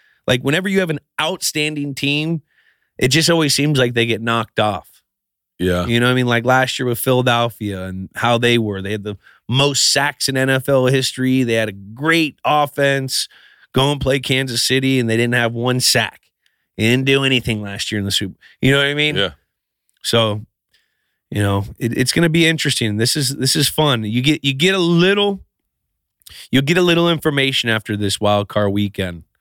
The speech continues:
Speaker 1: just because you'll see how teams are playing, who, who showed up, who took advantage of it, of the week of prep. You know, who's, is the moment too big for some of these teams?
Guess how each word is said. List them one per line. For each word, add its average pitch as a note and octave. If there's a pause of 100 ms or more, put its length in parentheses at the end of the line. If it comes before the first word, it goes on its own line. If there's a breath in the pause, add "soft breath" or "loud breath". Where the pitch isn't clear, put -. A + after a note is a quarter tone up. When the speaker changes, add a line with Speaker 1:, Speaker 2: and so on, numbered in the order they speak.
(960)
Speaker 1:
just A2
because G#2
you'll A2
see A#2+
how A2+
teams A2
are G#2
playing, G#2+
who, A2
who A#2
showed A2+
up, G#2
who A2
took A2+
advantage G#2+
of G#2
it, G#2 (400 soft breath)
of A2
the G#2
week G#2
of G#2
prep. G2+ (580)
You G#2+
know, F#2+
who's, C3 (2750)
is B2
the A#2+
moment C3+
too C3
big A#2+
for C3
some B2+
of B2
these A#2
teams? A2+